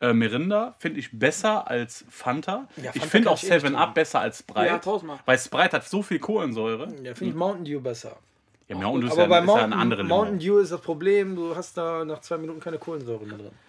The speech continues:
Speaker 1: Aber ich finde auch, ob es Fanta, also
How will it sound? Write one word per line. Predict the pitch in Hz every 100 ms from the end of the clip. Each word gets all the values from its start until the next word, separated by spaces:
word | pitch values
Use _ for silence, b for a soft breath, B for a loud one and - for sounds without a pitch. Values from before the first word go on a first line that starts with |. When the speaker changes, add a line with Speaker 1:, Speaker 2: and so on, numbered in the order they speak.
| b
Speaker 1:
Aber | - 165
ich | -
finde | 233 220
auch, | 175 - - _
ob | - -
es | 170 143 - -
Fanta, | - 170 220 226 220
also | 175 170 170